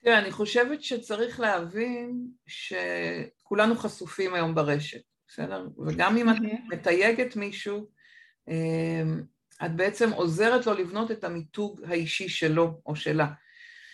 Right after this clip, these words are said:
Speaker 1: צריך להיזהר שכל פעילות המיתוג תהיה רק בתיוגים, בסדר? זה לא מספיק שזה יהיה רק תיוג.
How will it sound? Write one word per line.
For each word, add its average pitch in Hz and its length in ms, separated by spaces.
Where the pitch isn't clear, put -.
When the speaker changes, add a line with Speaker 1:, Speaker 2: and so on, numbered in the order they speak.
Speaker 1:
צריך 233 300
להיזהר 285 400
שכל 247 460
פעילות 233 360
המיתוג 233 420
תהיה 214 200
רק 196 260
בתיוגים, 160 720
בסדר? 196 260
זה 190 120
לא 233 120
מספיק 247 340
שזה 175 280
יהיה 175 140
רק 170 260
תיוג. 147 540